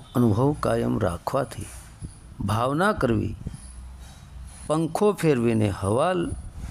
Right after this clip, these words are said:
લેવી, સુવાળા કાચનો ગોળો અથવા નરમ રૂનો દડો ત્વચાને સ્પર્શ કરીને પછી એ સ્પર્શનું ધ્યાન કરવું,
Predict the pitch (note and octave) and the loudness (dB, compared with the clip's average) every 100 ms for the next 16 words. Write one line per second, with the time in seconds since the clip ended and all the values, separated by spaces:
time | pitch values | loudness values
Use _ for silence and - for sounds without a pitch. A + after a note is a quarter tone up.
0 | - - - - A2+ A#2+ G#2 G2 G#2+ - | -10 -12 -10 2 4 6 4 -2 -8 -16
1 | - - - - D#3+ D#3 E3 E3+ F3+ - | -20 -20 -8 0 4 4 4 4 2 0
2 | - C3 - A#2+ A2+ A2 A2 - - D#3 | 0 0 2 4 4 2 -2 -10 -8 0
3 | C3 D3 B2 A2 - - - A2+ G#2 - | 4 4 4 0 -2 -4 2 2 2 -4
4 | - - - - A2+ A#2 C#3 E3+ E3 B2+ | -12 -18 -18 -2 4 6 6 4 4 2
5 | A#2 A2+ G#2+ A2 - - - - - - | 2 2 0 -2 -10 -18 -18 -20 -20 -20
6 | - - - B2 C#3 D3+ A2+ - - - | -20 -18 -4 2 4 4 2 -2 -12 -2
7 | B2+ B2+ B2+ A#2+ A#2 A2 - C#3 - - | 2 2 2 2 2 -2 -2 -2 0 -2
8 | D3+ A#2+ A2 G#2+ G#2+ - - - - F3 | 0 2 2 2 0 -4 -4 -4 -2 2
9 | F#3+ - - A#2+ A#2 A#2 G#2+ G2 F2+ G2 | 4 2 0 -2 0 2 2 2 2 2
10 | B2 - - G2 | 2 0 -4 -6